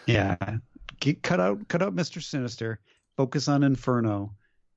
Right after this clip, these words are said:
where just demons take over New York, and you get a good,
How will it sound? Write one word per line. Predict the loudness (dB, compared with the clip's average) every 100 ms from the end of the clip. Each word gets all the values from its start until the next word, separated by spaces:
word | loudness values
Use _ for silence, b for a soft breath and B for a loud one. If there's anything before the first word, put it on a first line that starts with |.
| -4
where | 0 0
just | 0 -2 -2 2
demons | 4 6 6 6 4 2
take | 0 2
over | 2 2 2
New | 4
York, | 4 2 0 -4 -4
and | 2 6
you | 6
get | 6 4
a | 2
good, | 2 4 4 4